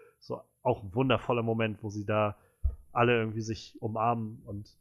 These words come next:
ähm, ja, also deshalb meine ich so, Rami Malek,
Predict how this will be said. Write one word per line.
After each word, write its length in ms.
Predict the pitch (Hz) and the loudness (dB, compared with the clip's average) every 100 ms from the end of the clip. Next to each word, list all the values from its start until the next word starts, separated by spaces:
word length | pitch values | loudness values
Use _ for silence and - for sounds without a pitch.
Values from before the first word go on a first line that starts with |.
| _ _ _ _ | _ _ _ _
ähm, 400 | 98 95 95 95 98 _ _ _ _ _ _ - | -6 -6 -6 -8 -14 _ _ _ _ _ _ -4
ja, 240 | 95 92 - | -4 -2 4
also 440 | 117 131 127 - - | 6 6 2 -4 -8
deshalb 400 | 117 127 143 123 | 0 2 4 2
meine 160 | 120 | 0
ich 60 | - | -2
so, 120 | 113 | 0
Rami 300 | 113 120 131 | 4 4 4
Malek, 420 | 120 123 117 - | 2 4 2 -4